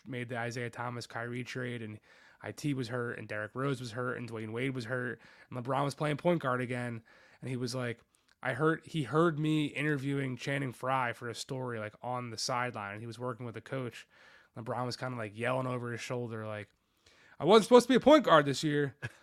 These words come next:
Like, this guy knows, this guy," the, the coach on the staff, he was like, "This guy knows we were working on post moves and one dribble hook shots and pivot foot and th-, this and that. I wasn't supposed to be the point guard this year." So, like,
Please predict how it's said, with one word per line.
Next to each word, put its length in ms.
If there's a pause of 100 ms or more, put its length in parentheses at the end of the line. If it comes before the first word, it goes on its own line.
(140)
Like, 240 (240)
this 180
guy 240
knows, 460 (220)
this 200
guy," 220
the, 200
the 180
coach 300
on 60
the 80
staff, 380
he 60
was 80
like, 140
"This 180
guy 180
knows 220
we 100
were 80
working 300
on 280 (380)
post 300
moves 440
and 200 (220)
one 200
dribble 260
hook 180
shots 500
and 140
pivot 320
foot 260
and 160
th-, 120
this 180
and 140
that. 300 (320)
I 60
wasn't 200
supposed 180
to 60
be 40
the 40
point 240
guard 200
this 180
year." 260
So, 180
like, 260